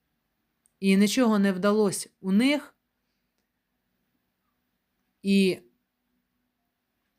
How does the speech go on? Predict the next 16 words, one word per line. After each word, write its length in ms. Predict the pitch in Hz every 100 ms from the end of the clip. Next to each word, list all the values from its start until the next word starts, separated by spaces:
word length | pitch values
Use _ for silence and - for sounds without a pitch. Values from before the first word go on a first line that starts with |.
| _
тільки 240 | 220 208 226
уявіть 480 | 226 226 240 208
на 560 | 180 180 180 170 165 165
мить, 580 | 175 226 349 370 - - _ -
да, 260 | 165 220
от 140 | 240 170
зараз 380 | 208 190 160 175
вам 200 | 180 185
дуже 240 | 214 190
важко, 440 | 175 165 151 -
зараз, 440 | 147 170 156 143 -
да, 340 | 147 175 151 139 _ _
кожному 440 | - 202 170 165 165
з 60 |
нас 280 | 170 190 -
важко. 520 | 165 175 160 - -